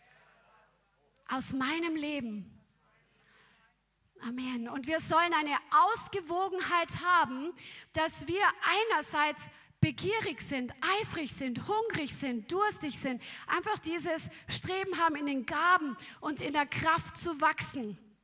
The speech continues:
Und jeder von uns sollte da jeden Monat ein Stückchen mehr hineinwachsen, weil das ist vorbereitet. Der Herr hält es ja nicht zurück. Warum drängen wir so wenig hinein, wenn der Tisch gedeckt ist?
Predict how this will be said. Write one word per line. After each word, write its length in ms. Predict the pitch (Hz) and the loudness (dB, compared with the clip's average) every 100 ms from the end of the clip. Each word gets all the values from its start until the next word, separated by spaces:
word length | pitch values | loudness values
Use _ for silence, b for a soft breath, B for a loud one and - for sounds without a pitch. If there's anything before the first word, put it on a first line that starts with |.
| b b b b b | b b b b b
Und 200 | 311 247 | -4 0
jeder 260 | 381 415 403 | 2 4 4
von 220 | 381 339 | 2 2
uns 240 | 339 339 | -2 0
sollte 300 | 339 330 349 | 2 2 2
da 120 | 311 | 2
jeden 420 | 302 262 381 392 349 | 2 0 -4 -2 -2
Monat 400 | 392 440 285 277 | 0 0 -2 -4
ein 80 | 285 | -8
Stückchen 480 | - 415 - 440 415 | -8 -10 -6 -6 -4
mehr 160 | 415 | -4
hineinwachsen, 880 | 403 392 392 415 320 - - 247 196 b b b b b b - | -2 -4 -4 -6 -8 -6 -8 -8 -10 b b b b b b -6
weil 140 | 311 | -2
das 200 | 370 415 | -2 -2
ist 200 | 415 - | -2 -2
vorbereitet. 760 | 403 415 466 466 269 240 247 233 | 2 2 2 2 2 2 -4 -2
Der 100 | 311 | -2
Herr 260 | 311 381 | 0 0
hält 200 | 381 392 | 0 -2
es 140 | 381 - | -6 -2
ja 100 | 359 | -2
nicht 280 | 330 - - | -2 -6 -6
zurück. 460 | 277 277 523 - - _ _ b b b b b b - | -4 -4 -6 -10 -20 _ _ b b b b b b 0
Warum 640 | 339 320 370 466 311 339 B B | 2 4 2 4 2 -2 B B
drängen 420 | - 330 381 453 359 | 0 2 2 0 0
wir 140 | 381 | -2
so 280 | - 294 226 | -2 -2 -2
wenig 360 | 294 381 453 | -2 -2 -2
hinein, 420 | 392 370 320 311 320 | -2 0 2 2 0
wenn 140 | 277 | -4
der 160 | 254 - | -6 -4
Tisch 320 | 330 330 - | -4 -6 -8
gedeckt 480 | 330 330 320 - - | -8 -6 -6 -8 -10
ist? 500 | 233 214 - - | -8 -8 -8 -10